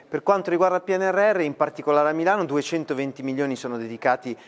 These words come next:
al cosiddetto pinqua, cioè un programma per la qualità dell'abitare che completamente, eh, farà rinascere alcuni quartieri,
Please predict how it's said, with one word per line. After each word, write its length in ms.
al 120
cosiddetto 400
pinqua, 460
cioè 180
un 80
programma 400
per 140
la 100
qualità 320
dell'abitare 540
che 200
completamente, 1040
eh, 460
farà 280
rinascere 600
alcuni 320
quartieri, 580